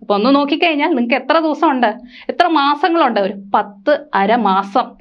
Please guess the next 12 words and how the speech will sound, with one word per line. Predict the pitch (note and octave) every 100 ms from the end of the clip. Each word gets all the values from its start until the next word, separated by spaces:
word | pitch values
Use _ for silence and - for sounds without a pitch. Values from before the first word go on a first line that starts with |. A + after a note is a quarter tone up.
| _ _ G#3
നിങ്ങൾക്ക് | G#3+ B3
പ്രിപ്പറേഷൻ | A3 G3+ G3+ G3 G3+ G3+
ഉണ്ട്. | F3 - -
ഓരോ | G#3+ D#4
മാസം | F#4 F4 F4 F#4 F#4 -
ഓരോ, | G#3+ B3+ E4+
എന്താണ്, | D#4+ C#4+ C4+ A#3+
ടോപ്പിക്കുകൾ | A#3+ A3+ A3+ A#3+ A#3+ -
എടുത്ത് | A3 G3+ B3+ B3+
പഠിച്ചാലും | A3 G3 G3 A3+ A3+ E4 - _ _ -
നിങ്ങൾക്ക് | G3+ G#3+ A#3
അതൊരു | G#3+ A3 F#4 -